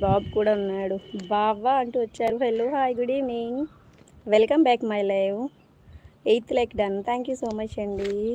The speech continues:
Very good evening all. ఎయిట్ మెంబర్స్ only ఉన్నారు, ఇంకెవ్వరూ లైవ్లో మెసేజే పిన్ చేయట్లేదు. బిజీగా ఉన్నారా?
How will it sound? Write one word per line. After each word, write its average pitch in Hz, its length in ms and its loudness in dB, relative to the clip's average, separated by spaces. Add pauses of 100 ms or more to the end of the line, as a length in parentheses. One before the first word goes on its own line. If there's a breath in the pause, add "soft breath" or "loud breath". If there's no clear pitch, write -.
(3250 soft breath)
Very 233 260 4
good 262 180 2
evening 240 220 0 (120)
all. 208 300 0 (3000)
ఎయిట్ 185 260 0
మెంబర్స్ 214 380 -4
only 240 260 -2
ఉన్నారు, 226 300 -4
ఇంకెవ్వరూ 196 500 -4
లైవ్లో 214 340 -2
మెసేజే 226 380 -2 (100)
పిన్ 220 220 -2
చేయట్లేదు. 226 520 -2 (100)
బిజీగా 214 440 -2
ఉన్నారా? 208 400 -2